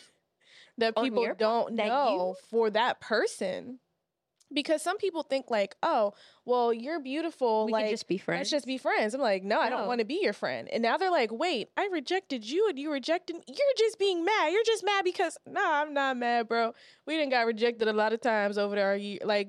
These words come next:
Speaker 1: we good, bro. We good."
Speaker 2: We don't need enough fr-, like, but that's you being clear with your intentions.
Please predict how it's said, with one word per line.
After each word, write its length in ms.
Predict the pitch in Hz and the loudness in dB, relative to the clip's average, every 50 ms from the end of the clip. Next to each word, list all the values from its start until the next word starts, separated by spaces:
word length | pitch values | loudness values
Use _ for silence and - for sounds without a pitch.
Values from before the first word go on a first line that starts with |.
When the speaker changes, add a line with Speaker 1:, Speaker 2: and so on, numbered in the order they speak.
| 208 | -6
Speaker 1:
we 200 | 233 233 285 285 | -8 -6 -6 -6
good, 440 | 269 233 233 226 202 180 175 175 170 | -2 0 2 2 2 2 0 0 0
bro. 280 | 180 180 180 180 175 175 196 | -2 -2 0 -2 -2 -4 -6
We 160 | 208 220 240 226 | -6 -6 -6 -4
good." 400 | 190 202 190 175 175 170 151 - - | -2 -2 -2 -2 -2 -4 -6 -4 -2
Speaker 2:
We 100 | 254 262 | -2 0
don't 200 | 269 277 285 277 | 0 0 0 0
need 160 | 277 277 269 | 0 0 0
enough 260 | 269 262 247 247 247 | 0 0 -2 -4 -4
fr-, 140 | - - 208 - - | -6 -6 -6 -4 -4
like, 280 | 233 240 254 240 - _ _ _ _ _ _ _ _ _ _ _ _ | -2 -2 -4 -4 -8 _ _ _ _ _ _ _ _ _ _ _ _
but 120 | 226 220 - | -8 -4 -2
that's 240 | 247 247 262 - | -4 -4 -4 -4
you 200 | - 226 226 233 | -6 -6 -6 -6
being 260 | 220 202 226 214 202 196 | -4 -4 -4 -4 -4 -4
clear 240 | - - 220 208 | -4 -4 -4 -2
with 120 | 196 196 190 | -2 -4 -4
your 120 | 175 165 165 | -4 -4 -4
intentions. 540 | 160 160 - - 208 196 185 - - - | -6 -8 -10 -10 -10 -10 -10 -12 -16 -18